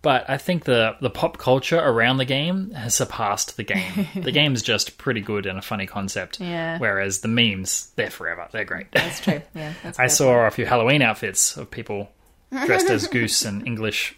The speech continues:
Speaker 2: Geese.
Speaker 1: geese, dressed as English barmen having their key stolen and shit. It was
Speaker 2: That's
Speaker 1: really,
Speaker 2: amazing.
Speaker 1: really good. So, um,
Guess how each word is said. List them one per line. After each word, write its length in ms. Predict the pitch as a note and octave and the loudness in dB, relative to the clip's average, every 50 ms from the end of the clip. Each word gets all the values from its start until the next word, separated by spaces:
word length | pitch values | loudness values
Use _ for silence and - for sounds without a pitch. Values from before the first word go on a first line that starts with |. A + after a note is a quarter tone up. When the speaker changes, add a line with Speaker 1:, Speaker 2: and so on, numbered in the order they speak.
| _ | _
Speaker 2:
Geese. 320 | - F#3+ F3 F#3 - - - _ _ - - | -10 -8 -8 -8 -10 -12 -18 _ _ -20 -12
Speaker 1:
geese, 400 | - B2 A2+ G#2+ - - - - - - - - - - - - - - - - - - _ _ _ _ | -8 -6 -6 -4 -4 -6 -8 -10 -12 -14 -16 -16 -18 -20 -20 -18 -18 -18 -20 -20 -20 -20 _ _ _ _
dressed 300 | - B2 A2+ - - - | 0 0 0 0 -2 -2
as 300 | B2+ A2+ G#2 F#2+ - - - | -4 -4 -4 -6 -8 -8 -6
English 540 | C#3 B2 A2 A2+ G#2+ - - - - - _ _ _ _ _ _ _ _ _ | -4 -2 0 0 0 0 -2 -4 -4 -8 _ _ _ _ _ _ _ _ _
barmen 440 | A#2 A2+ A2+ A2+ A#2 A2+ G#2 G2+ | 0 2 2 2 2 2 0 0
having 260 | F#2+ - A2+ A#2 A2 G#2 | -2 -4 -4 -2 0 0
their 100 | G2 F#2+ | -2 -2
key 220 | - - B2+ A2+ | -2 -4 -4 -4
stolen 460 | G#2+ - - A#2 A#2 A#2+ A#2+ B2 B2 A#2+ | -2 -2 0 2 2 2 0 -2 -4 -4
and 120 | A#2 A2 | -4 -4
shit. 280 | - - C#3 - - - | -4 -4 -4 -6 -6 -6
It 80 | A2+ G#2 | -6 -6
was 140 | G2+ G2+ G#2+ | -6 -8 -10
Speaker 2:
That's 140 | A2 - - | -12 -8 -4
Speaker 1:
really, 260 | B2+ B2 A2+ G#2+ G#2 | -2 0 0 0 -2
Speaker 2:
amazing. 320 | G2 - D#3 - - - | -4 -6 -8 -10 -10 -6
Speaker 1:
really 240 | C3+ B2 A#2 G#2+ G2+ | -4 -4 -4 -4 -4
good. 320 | G2 - G#2 G2+ G2 G#2+ - - | -2 -2 -2 -2 -2 -6 -12 -12
So, 320 | - - - G#2+ G2 G2 | -10 -6 -4 -4 -2 -2
um, 220 | G2 G2 G2 G2+ | -2 -4 -4 -6